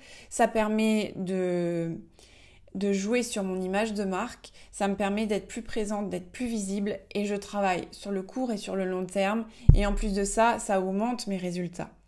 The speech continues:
Donc, même si tu pars petit, avec peu d'argent à investir dans ton entreprise, eh bien, à chaque fois que tu vas en gagner, mets-le de côté et dis-toi, « Ok, ça je le garde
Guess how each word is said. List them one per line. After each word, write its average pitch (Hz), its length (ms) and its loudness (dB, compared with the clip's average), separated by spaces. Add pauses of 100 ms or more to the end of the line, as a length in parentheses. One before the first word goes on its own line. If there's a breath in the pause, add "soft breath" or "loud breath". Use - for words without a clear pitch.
(560 loud breath)
Donc, 226 380 -2 (480)
même 262 320 4
si 262 180 -6
tu 220 160 -8
pars 262 400 -2
petit, 226 560 -6
avec 190 380 -6
peu 269 200 -2
d'argent 190 400 -2
à 185 60 -4
investir 196 600 -4
dans 170 120 -6
ton 190 200 -6
entreprise, 214 760 -6 (360 loud breath)
eh - 60 -10
bien, 196 200 0
à 202 60 -2
chaque 202 180 -8
fois 220 160 -4
que 196 40 -10
tu 196 120 -10
vas 190 100 -4
en 185 140 -2
gagner, 190 560 -2 (320 loud breath)
mets-le 190 260 2
de 240 80 -4
côté 226 500 -2 (140)
et 185 80 -6
dis-toi, « 202 560 0 (320)
Ok, 190 180 -4 (120)
ça 214 160 -4
je 208 120 -2
le 202 60 -2
garde 202 340 2